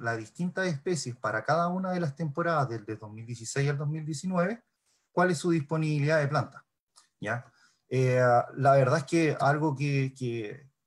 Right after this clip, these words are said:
que nos llama bastante la atención es que concentramos entre el sesenta y cinco y el setenta y cinco, setenta y uno por ciento del stock anual para estos últimos cuatro años corresponden a, a, a, podemos identificar diez especies, ¿ya? Ahora,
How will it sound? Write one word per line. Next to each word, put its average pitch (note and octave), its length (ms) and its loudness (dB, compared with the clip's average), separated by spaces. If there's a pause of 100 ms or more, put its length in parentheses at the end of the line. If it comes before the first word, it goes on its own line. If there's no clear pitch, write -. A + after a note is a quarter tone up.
(140)
que B2 280 -2
nos A2+ 160 -6
llama C3+ 300 4
bastante B2+ 600 -2
la C#3 60 4
atención C3+ 400 0
es C#3 80 0
que B2 420 -4 (200)
concentramos B2+ 840 0
entre A#2 340 -4
el A#2 120 -4
sesenta A#2 480 -6
y G#2+ 80 -10
cinco D3 340 -4
y C3 80 0
el B2+ 80 0
setenta A#2+ 380 -8
y A2 80 -10
cinco, C#3 400 -4
setenta B2+ 340 -2
y A2+ 80 -4
uno C#3 160 0
por C#3 140 -4
ciento D3 340 -4
del C3 140 -2
stock C3+ 320 -6
anual C#3 440 2 (360)
para A#2+ 160 2
estos B2+ 200 -2
últimos C#3 400 0
cuatro D3+ 360 0
años F3+ 320 0
corresponden C3+ 580 0
a, B2 140 2
a, - 400 -10
a, G2+ 160 -8 (280)
podemos A#2+ 300 -2
identificar A#2 580 -6
diez A#2+ 220 -4
especies, - 480 -4 (720)
¿ya? A#2 160 -2 (520)
Ahora, A#2 840 4